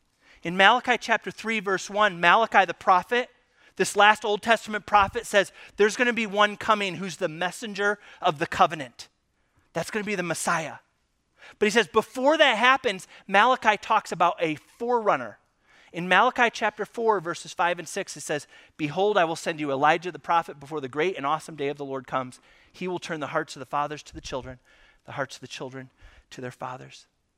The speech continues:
And what is Gabriel saying? Gabriel is telling this, this priest named Zechariah that he's gonna have a son. And his son is going to go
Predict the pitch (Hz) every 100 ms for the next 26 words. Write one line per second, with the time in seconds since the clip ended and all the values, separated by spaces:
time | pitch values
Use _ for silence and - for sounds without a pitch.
0 | _ _ - 135 170 208 165 170 165 165
1 | 131 - 143 120 123 - 160 175 185 147
2 | - 175 160 165 135 - _ _ - -
3 | - - 151 - - 135 127 120 - 127
4 | 147 131 131 120 _ _ _ _ - -
5 | 170 143 127 165 151 160 143 143 - -
6 | 139 135 127 _ _ _ _ _ _ _
7 | _ 135 131 135 - 175 180 160 - 151
8 | 139 135 117 143 143 165